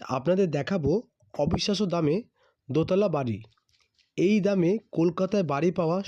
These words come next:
সত্যিই কপাল, তাও সব রকম সুবিধাসহ আছে এই দোতলা বাড়িটি। বাড়িটি টোটাল বিস্তারিত জানাবো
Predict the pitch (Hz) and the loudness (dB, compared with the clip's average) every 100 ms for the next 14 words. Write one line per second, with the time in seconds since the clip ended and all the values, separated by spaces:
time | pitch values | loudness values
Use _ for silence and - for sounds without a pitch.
0 | - 147 - 214 202 139 - 104 - _ | -4 -4 -2 -2 -2 -2 -4 -6 -10 _
1 | - _ _ _ _ 156 175 208 208 - | -20 _ _ _ _ -2 2 2 0 -2
2 | 170 175 185 220 220 - 170 160 156 127 | 0 2 0 2 0 0 0 0 0 0
3 | 113 104 107 _ _ _ - 156 208 202 | -2 -4 -6 _ _ _ -8 -2 -2 0
4 | 170 196 233 - _ 151 151 190 170 127 | 2 2 0 -6 _ -2 0 0 0 -2
5 | 110 113 101 _ _ _ _ _ - _ | -4 -8 -10 _ _ _ _ _ -20 _
6 | - 131 156 175 196 175 202 190 139 127 | -8 -2 0 0 0 0 0 0 0 -2
7 | 175 175 190 180 196 147 | -2 0 0 2 0 0